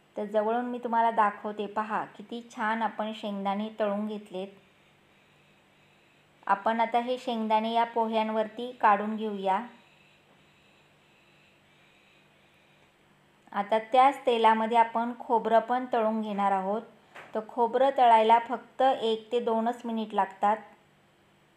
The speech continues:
आणि खोबरं तळताना सारखं हलवत राहायचं आहे, नाहीतर मग एक साईडनी खोबरं करपण्याची शक्यता असते.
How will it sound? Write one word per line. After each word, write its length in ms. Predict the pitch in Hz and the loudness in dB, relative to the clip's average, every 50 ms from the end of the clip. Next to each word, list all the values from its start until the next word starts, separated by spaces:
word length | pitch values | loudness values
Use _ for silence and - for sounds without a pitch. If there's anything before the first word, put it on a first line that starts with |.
| _ _ _ | _ _ _
आणि 180 | - 185 202 208 208 - | -10 -8 -8 -8 -8 -2
खोबरं 340 | 240 226 214 214 240 247 247 262 | 0 0 2 4 2 2 4 6
तळताना 460 | 247 240 240 240 233 233 240 240 247 | 4 4 4 2 0 0 2 0 -2
सारखं 500 | 247 - 240 220 220 220 - - 262 254 | 2 4 4 4 4 0 -4 -6 -6 -4
हलवत 420 | 240 254 233 226 214 220 214 220 | -2 -2 -2 0 2 0 0 2
राहायचं 420 | 220 214 214 208 202 196 202 220 208 | 0 0 0 0 -2 -4 0 2 2
आहे, 280 | 196 190 196 214 220 | 2 2 0 -4 -4
नाहीतर 340 | 220 214 208 208 208 214 214 | -4 -4 -6 -6 -4 -4 -4
मग 300 | 214 214 226 233 240 - - | -2 -2 -2 -2 -4 -6 -6
एक 240 | 220 214 214 - - | -8 -8 -8 -10 -2
साईडनी 400 | - 226 208 202 202 202 220 208 214 | 0 0 0 0 -2 -4 -6 -8 -8
खोबरं 460 | - 226 208 214 220 214 214 226 240 240 - - - - _ _ - | -8 -8 -8 -6 0 0 2 2 2 -2 -6 -20 -20 -20 _ _ -4
करपण्याची 600 | - 214 208 214 214 214 233 226 226 220 - 240 | -2 2 2 2 2 0 -4 -8 -8 -8 -12 -16
शक्यता 480 | - - 233 - - 214 202 208 208 202 | -10 -10 -10 -8 -8 -8 -6 -2 0 0
असते. 380 | 196 196 - - - 208 208 | 0 0 -4 -10 -8 -6 -6